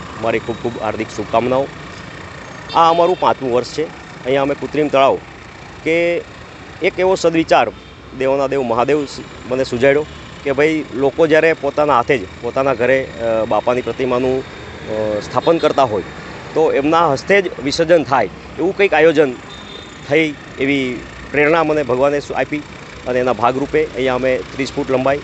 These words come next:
વીસ ફૂટ પહોળાઈ અને આશરે છ ફૂટ જેટલી ઊંડાઈ ધરાવતો એક લાખ ને વીસ હજાર લીટર, અ, પાણીની કેપેસિટીનો કુંડ બનાવ્યો છે, જેની અંદર ગૌમુખ ગંગોત્રીજીનું પવિત્ર જળ પણ મિશ્રિત કરવામાં આવ્યું છે.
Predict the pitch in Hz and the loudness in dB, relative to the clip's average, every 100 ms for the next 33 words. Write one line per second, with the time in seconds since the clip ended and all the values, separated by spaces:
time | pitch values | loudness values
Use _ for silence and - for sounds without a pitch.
0 | 113 123 - 156 127 107 - - - 127 | -6 -6 -4 -2 2 2 0 -8 -6 -2
1 | 123 117 143 139 151 147 160 143 147 131 | 0 0 -2 0 0 0 -2 -2 2 2
2 | 127 127 123 127 123 139 143 - - - | 4 2 2 2 2 -2 -4 -10 -14 -6
3 | 135 147 143 - 143 143 123 131 131 135 | -2 0 0 0 -2 -2 -4 -4 0 2
4 | 131 131 127 113 117 117 117 - 120 127 | 2 0 -2 -4 -2 2 2 2 2 2
5 | 131 123 123 123 127 131 123 110 117 123 | 2 0 0 -2 -2 -2 -2 -2 0 2
6 | 131 131 151 156 - - - 120 127 131 | 2 0 -2 -6 -10 -18 -4 0 2 4
7 | 135 139 123 - - 120 127 135 117 117 | 4 2 0 -14 -4 -2 0 -2 -2 -2
8 | 123 127 127 131 131 135 - 120 120 123 | -2 -2 0 0 0 -2 -2 0 2 0
9 | 110 107 131 123 139 - 135 135 139 135 | 2 2 0 0 -2 0 2 2 0 0